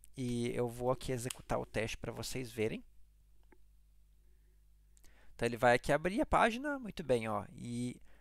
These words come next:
é, ele já abriu a página na, na nova tab, só que eu quero ver se ele tá conseguindo lidar com essa nova página. Então eu venho aqui no nosso console e, ve-, ve-, e a gente pode ver aqui, ó, que uma new window, né, ele imprimiu aqui o título, tá? Então funcionou,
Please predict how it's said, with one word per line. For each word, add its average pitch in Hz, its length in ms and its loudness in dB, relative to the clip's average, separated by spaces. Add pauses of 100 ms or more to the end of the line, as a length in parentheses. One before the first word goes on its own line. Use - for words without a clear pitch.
(260)
é, 113 360 4
ele 123 200 2
já 151 180 10
abriu 151 260 4
a 156 60 2
página 143 420 2
na, 127 260 2
na 123 140 -4
nova 123 220 2
tab, 170 460 2
só 180 160 0
que - 80 -2
eu 175 60 -2
quero 175 280 2
ver 160 160 0
se - 180 2
ele 175 140 -4
tá 170 100 0
conseguindo 160 460 -4
lidar 160 400 4
com - 140 -4
essa 151 200 -2
nova 135 300 -2
página. 110 500 4
Então 120 220 -2
eu 139 60 -2
venho 127 200 -2
aqui 127 160 -6
no 113 120 -6
nosso 113 180 -4
console 143 500 -4
e, 175 40 -8
ve-, 151 260 -6
ve-, 123 300 -6
e 120 80 -4
a - 20 -4
gente 127 140 -8
pode 131 240 -4
ver 113 160 -2
aqui, 147 200 -4
ó, 123 160 4 (500)
que 139 140 -2
uma 135 280 -2
new 143 380 -6
window, 135 380 -2
né, 123 100 0
ele 117 160 -2
imprimiu 131 400 -4
aqui 139 240 -6
o 131 80 -6
título, 110 560 -6 (460)
tá? 127 180 6 (720)
Então 139 160 4
funcionou, 143 680 0